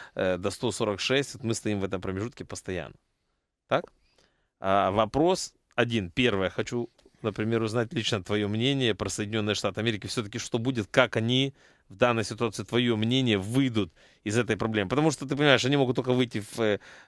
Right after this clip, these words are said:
э, из этой проблемы <coughs> локально. То есть, да, у тебя там какой-то нарост есть, тебе его удалили, но на самом деле вся проблема внутри. Поэтому хочу именно твое мнение как человека, который действительно вот учился за рубежом и понимает экономическую составляющую изнутри.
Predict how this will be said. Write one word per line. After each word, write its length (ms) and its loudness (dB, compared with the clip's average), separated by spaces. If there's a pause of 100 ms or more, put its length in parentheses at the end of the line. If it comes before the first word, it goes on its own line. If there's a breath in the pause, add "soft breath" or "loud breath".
э, 340 0
из 120 0
этой 160 0
проблемы 560 2 (160)
<coughs> 180 2
локально. 500 4
То 120 0
есть, 140 0
да, 120 6
у 60 0
тебя 140 -2
там 260 -2 (420)
какой-то 360 0
нарост 320 4
есть, 180 0
тебе 140 0
его 180 2
удалили, 400 0
но 120 0
на 60 0
самом 280 -2
деле 200 -2
вся 160 -2
проблема 400 -6
внутри. 320 -6
Поэтому 260 -4
хочу 280 -6
именно 280 -4
твое 340 -2 (200)
мнение 340 -2
как 180 -8
человека, 320 0 (360 loud breath)
который 380 4
действительно 580 2
вот 140 0
учился 420 0
за 180 6
рубежом 520 0
и 60 2
понимает 720 2 (420)
экономическую 680 0
составляющую 720 -2 (280 soft breath)
изнутри. 480 -6